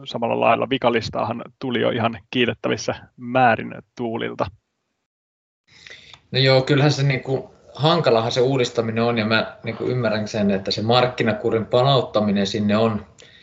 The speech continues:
Speaker 2: on niinku se, mitä Suomikin ajaa, mut se on, se on ha-, haastavaa, niin kuin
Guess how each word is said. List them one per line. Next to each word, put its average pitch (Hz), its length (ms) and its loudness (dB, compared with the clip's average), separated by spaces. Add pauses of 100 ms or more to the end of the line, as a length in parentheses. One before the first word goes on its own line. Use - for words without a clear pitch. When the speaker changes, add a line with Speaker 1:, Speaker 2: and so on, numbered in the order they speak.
(220)
Speaker 2:
on 123 240 2
niinku 104 240 0
se, 107 280 2
mitä 101 460 0
Suomikin 117 600 0
ajaa, 107 600 2 (200)
mut - 160 -8
se 120 100 4
on, 113 180 0 (640)
se - 140 -8
on 110 80 -4
ha-, 139 280 0
haastavaa, 127 580 0
niin 101 140 0
kuin 117 140 -6